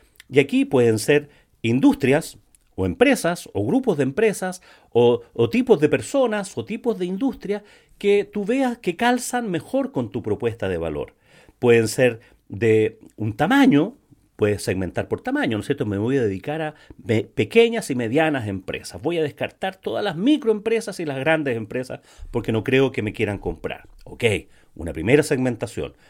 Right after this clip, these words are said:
un primer punto. Oye, pero ¿qué tal si te anichas en un rubro específico?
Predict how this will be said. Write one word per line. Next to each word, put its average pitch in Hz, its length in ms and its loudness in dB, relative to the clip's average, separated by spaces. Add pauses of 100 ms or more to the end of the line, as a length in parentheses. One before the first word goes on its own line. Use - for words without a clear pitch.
(180)
un 87 100 -8
primer 123 300 0
punto. - 320 -8 (400)
Oye, 180 300 2 (160)
pero 202 180 0
¿qué 320 120 -6
tal 311 200 -2
si 220 220 -8
te 202 100 -4
anichas 202 480 -2
en 160 100 -2
un 143 160 0
rubro 170 500 -4
específico? 135 840 -4